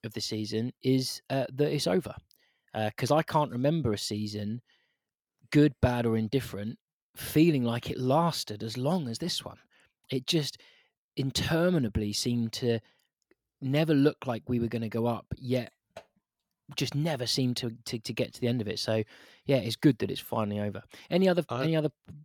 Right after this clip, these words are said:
Speaker 1: good things before we get to some bad? Paul?
Speaker 2: Uh, well, I was just gonna say, I have never wanted a season to end more than this season. And I don't, I don't think I've ever felt like that before. So I t-, I totally agree with that. And so, yeah, it's good. I'm glad it's over.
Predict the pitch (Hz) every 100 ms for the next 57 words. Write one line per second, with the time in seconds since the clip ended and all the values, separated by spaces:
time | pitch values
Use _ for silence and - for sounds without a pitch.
0 | - 147 - 107 104 110 117 107 - 131
1 | 117 104 104 - - 143 151 _ _ _
2 | _ _ _ - 147 143 139 127 139 -
3 | 127 120 131 131 123 131 131 131 113 113
4 | 110 113 101 - 107 101 98 110 104 98
5 | 87 - 104 101 95 85 87 - 104 92
6 | 92 - 95 85 80 82 - - 90 -
7 | 110 123 123 131 131 131 147 143 135 123
8 | 120 113 - 107 - 92 80 - 92 -
9 | 90 87 95 - 101 104 - 104 110 104
10 | 135 117 98 101 101 87 87 - - -
11 | - - - - 85 101 113 - 95 117
12 | 101 104 123 - 110 101 120 120 - 104
13 | 107 113 117 113 - 113 113 117 117